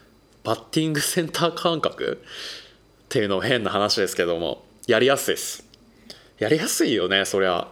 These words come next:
中西には申し訳ないです。ちょっと今裏切り行為みたいに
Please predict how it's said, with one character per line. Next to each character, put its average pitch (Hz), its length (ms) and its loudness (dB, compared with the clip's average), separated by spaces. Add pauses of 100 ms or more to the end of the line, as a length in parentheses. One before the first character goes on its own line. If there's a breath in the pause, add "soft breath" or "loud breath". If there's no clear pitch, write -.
(440 loud breath)
中 202 220 2
西 165 160 0
に 107 60 0
は 95 100 -2
申 113 120 2
し 135 100 0
訳 135 180 2
な 131 80 2
い - 20 2
で 98 60 0
す。 - 100 -8
ち - 80 0
ょ 110 40 2
っ - 20 -4
と 95 100 0
今 92 140 0
裏 117 200 2
切 120 140 0
り 113 260 -4 (260 loud breath)
行 117 220 4
為 92 120 0
み 90 100 -4
た 90 160 -2
い 87 60 -4
に 87 120 -14